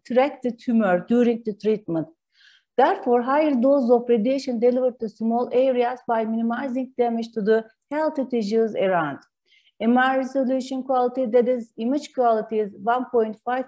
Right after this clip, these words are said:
Tesla, and the image quality is quite high. Moreover, it has functional imaging characteristics. It is capable of assessing responses between the treatment sessions.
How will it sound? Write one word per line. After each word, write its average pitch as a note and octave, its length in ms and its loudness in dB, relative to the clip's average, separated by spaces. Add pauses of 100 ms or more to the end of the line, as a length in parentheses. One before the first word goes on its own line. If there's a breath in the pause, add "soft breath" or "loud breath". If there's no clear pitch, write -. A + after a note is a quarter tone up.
Tesla, B3 520 0
and A#3 200 0
the A3 80 -2
image B3 360 -4
quality A3 400 -2
is A3 200 -8
quite G#3+ 360 0
high. E3+ 240 0
Moreover, A#3 520 2 (360 loud breath)
it G#3+ 80 4
has B3 260 4
functional C4+ 480 -2
imaging A#3+ 460 -4
characteristics. C4+ 680 0
It A3+ 140 -6
is G#3+ 120 -6
capable A#3+ 540 2
of G#3+ 160 -4
assessing A#3 520 -2
responses B3 640 -4
between B3+ 460 0
the C4 80 0
treatment A#3+ 500 -4
sessions. G3+ 520 -2